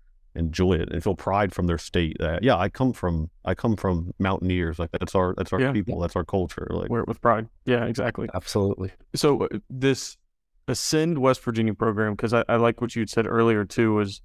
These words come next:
Speaker 2: um, w-, when we were speaking on the phone yesterday, you, you've helped, you know, create Adventure West Virginia at the university level. You've, you've created the, you've helped put on, you know, um, the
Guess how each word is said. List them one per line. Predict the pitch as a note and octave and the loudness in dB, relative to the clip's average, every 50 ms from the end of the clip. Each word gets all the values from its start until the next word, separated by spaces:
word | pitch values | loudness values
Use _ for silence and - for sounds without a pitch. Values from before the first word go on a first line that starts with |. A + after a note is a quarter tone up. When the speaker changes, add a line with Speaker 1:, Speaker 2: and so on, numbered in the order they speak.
| - - - | -20 -12 -6
Speaker 2:
um, | - A#2 A2+ A2 G#2+ G2+ G#2 G#2 G2 G2+ - | 0 2 4 6 6 4 4 2 -2 -2 -2
w-, | - A#2+ A#2 | -2 -2 0
when | - A#2 B2+ B2 A#2 | 2 2 2 4 4
we | A2+ A2+ | 4 2
were | A2 | 2
speaking | G#2 - - B2 - A2 | 0 0 -2 -2 -2 0
on | A2 G#2+ | -2 -2
the | G#2 | -2
phone | G2 - A2 A2+ A2+ | 0 0 2 2 2
yesterday, | G#2 G#2 - - A2+ A2 G#2+ G#2+ | 2 0 -2 -2 0 2 2 2
you, | G#2+ G#2+ G#2+ - - | 2 0 -2 -2 -2
you've | A2 A2 G#2+ G2+ G#2+ _ _ _ _ _ _ _ _ _ _ - | -4 -4 -4 -4 -8 _ _ _ _ _ _ _ _ _ _ -2
helped, | C#3 C#3 C3+ B2+ - - - - - - _ _ _ - | 2 2 2 2 0 -4 -10 -14 -16 -16 _ _ _ -2
you | B2 A#2 | 0 2
know, | G#2+ G#2 G2+ | 2 0 -2
create | - - - A#2 A2 A2 G#2 G#2 - _ _ _ - | -2 -2 0 2 2 2 0 -4 -10 _ _ _ -8
Adventure | - - G2+ G2 A2+ A2 - - | -6 -6 -2 0 -2 -2 -2 -2
West | E2+ G2+ G2 - | -4 -6 -4 -4
Virginia | - A#2+ A2+ C3+ C#3 C3+ B2+ A#2+ A2 G#2 G2+ | -4 -2 0 2 4 4 4 4 4 4 2
at | G2 F2+ | 0 -2
the | - | -4
university | G#2+ G#2+ G#2+ G#2 C3+ D3+ C#3+ - G2 A#2 | -2 -2 0 0 0 0 0 0 -2 0
level. | A#2+ A#2 A2 G2+ G#2+ A2 G#2+ | 2 2 2 2 0 -2 -2
You've, | G#2+ G#2 G#2 G#2+ G#2 G2+ - - | 0 0 -2 -2 -2 -4 -6 -8
you've | - - A2+ G#2+ G2+ G2+ | -4 -2 -2 -2 -2 -6
created | - - - A2+ G#2+ A2 G#2+ G#2+ G2+ G#2+ | -6 -4 0 2 2 4 2 0 0 0
the, | A2 A2 A2 - - | 0 0 0 -2 -4
you've | - A2 - B2 A#2+ A2+ G2+ - | -6 -4 0 2 2 2 2 2
helped | - A#2+ A#2 A2 - - - _ - - - _ - - | 2 2 2 2 0 -6 -20 _ -20 -20 -20 _ -6 0
put | - A#2+ | 4 4
on, | A#2 A2+ A2+ A2+ G#2+ - - - | 6 6 4 4 0 -2 -4 -2
you | - A#2 | 0 2
know, | G#2 G#2+ G#2 G2+ G2+ - - - | 2 2 2 0 0 -4 -8 -6
um, | G#2 G2+ G2 G2 G2 G2 G2 G2 G2 G2 _ - - - | -4 -2 0 0 0 -2 -4 -6 -8 -10 _ -16 -14 -12
the | A2+ - A#2 A2+ G#2+ G#2 G#2 G#2 G#2 G2+ | -4 0 0 2 2 2 0 0 -2 -4